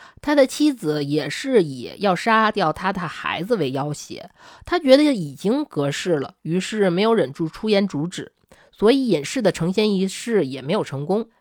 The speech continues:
烈士因此悲愧而死。后来就有了烈士池的传说。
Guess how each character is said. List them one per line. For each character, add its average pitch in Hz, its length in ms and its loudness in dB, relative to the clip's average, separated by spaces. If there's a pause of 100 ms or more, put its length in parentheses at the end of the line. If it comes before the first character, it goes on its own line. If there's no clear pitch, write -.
烈 254 200 6
士 202 240 0
因 262 240 0
此 143 280 -8
悲 190 180 2
愧 202 180 -2
而 160 220 2
死。 - 320 -14 (300)
后 311 200 2
来 139 200 2
就 151 160 -2
有 139 160 -2
了 135 200 -8
烈 151 140 0
士 156 240 -8
池 - 220 -8
的 165 100 0
传 - 260 -10
说。 - 300 -14